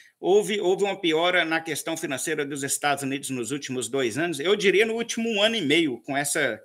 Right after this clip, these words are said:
crise migratória de várias pessoas vindo pra cá, eu diria que foi isso. Fala, Tiagão, chegando agora, acompanhando sempre seus materiais.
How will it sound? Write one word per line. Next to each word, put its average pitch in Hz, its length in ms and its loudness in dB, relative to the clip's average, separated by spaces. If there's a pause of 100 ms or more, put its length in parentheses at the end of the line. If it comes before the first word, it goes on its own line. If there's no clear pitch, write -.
crise 151 380 -2
migratória 143 880 0 (960)
de 113 120 -14
várias 156 300 2
pessoas 131 460 -2
vindo 139 260 -2
pra 123 220 2
cá, 147 280 2
eu 156 140 2
diria 135 300 -4
que - 80 -12
foi 147 140 0
isso. 127 180 -4
Fala, 185 200 4
Tiagão, 165 300 4
chegando 165 360 2
agora, 156 280 4
acompanhando 151 420 -2
sempre 160 300 -2
seus 143 160 -4
materiais. 127 880 -2